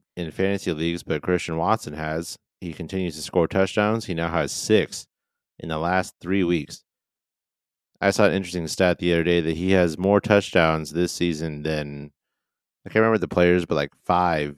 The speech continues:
relevant fantasy players who were drafted way, way higher than him. So do we see this usage,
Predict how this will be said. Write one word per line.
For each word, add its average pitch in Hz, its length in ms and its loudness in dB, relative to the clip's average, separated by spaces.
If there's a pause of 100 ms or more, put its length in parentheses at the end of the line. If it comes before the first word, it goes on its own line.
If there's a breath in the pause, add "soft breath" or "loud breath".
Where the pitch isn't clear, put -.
(160)
relevant 82 640 -2
fantasy 85 320 -4
players 73 340 -2
who 78 80 -6
were 71 100 -6
drafted 78 460 -4
way, 87 800 2
way 90 260 2
higher 90 380 2
than 82 180 -4
him. 71 300 -6 (1000)
So 80 300 2
do 85 140 -2
we 104 120 2
see 113 140 -2
this 98 200 -4
usage, 92 340 0